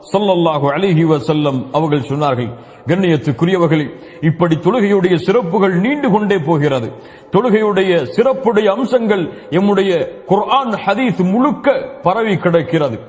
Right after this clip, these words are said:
அதே நேரத்தில், அதே நேரத்தில் யார் இந்த தொழுகையை விடுகிறார்களோ, யார் இந்த தொழுகையை பாழாக்கிறார்களோ,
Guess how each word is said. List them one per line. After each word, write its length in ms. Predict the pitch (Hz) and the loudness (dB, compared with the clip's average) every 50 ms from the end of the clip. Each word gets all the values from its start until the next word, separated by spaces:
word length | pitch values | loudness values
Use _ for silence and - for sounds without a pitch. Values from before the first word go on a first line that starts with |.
| - - - - | -18 -20 -8 -4
அதே 300 | 139 143 185 196 202 190 | -2 0 2 2 2 2
நேரத்தில், 640 | 170 160 151 139 113 - 139 131 - - - - - - - - - - - | 0 0 0 -2 -2 -4 -6 -6 -6 -8 -12 -18 -20 -20 -20 -20 -20 -12 -4
அதே 320 | - 156 175 226 247 262 247 | -4 0 2 2 2 4 2
நேரத்தில் 600 | 233 220 190 175 156 - - 131 110 90 78 - - - - - - - - | 0 0 0 0 -2 -2 -2 -4 -4 -6 -10 -16 -20 -20 -20 -20 -20 -20 -6
யார் 320 | - 123 156 180 196 196 190 | -2 0 0 2 0 0 -2
இந்த 220 | 190 180 165 165 | -2 0 2 0
தொழுகையை 600 | 156 - 180 196 226 226 165 196 202 196 190 180 | 0 0 0 0 2 2 2 2 2 2 2 2
விடுகிறார்களோ, 720 | 170 233 277 262 202 220 226 202 180 151 160 156 143 127 110 - - - - - - - - - - | 2 2 2 2 2 2 2 2 0 0 0 0 0 -2 -4 -8 -14 -18 -20 -20 -20 -20 -20 -18 -6
யார் 320 | 110 135 160 185 208 208 202 | 0 2 2 2 2 0 0
இந்த 200 | 214 208 180 190 | 0 0 0 0
தொழுகையை 640 | 170 190 196 220 262 233 196 220 220 214 208 202 160 - | 0 0 0 0 2 2 2 0 0 -2 -2 -4 -2 0
பாழாக்கிறார்களோ, 920 | 185 208 262 277 254 233 196 - 196 208 202 190 180 151 160 151 135 110 | 0 0 0 0 -2 -2 -2 0 0 0 2 0 0 0 0 0 0 -4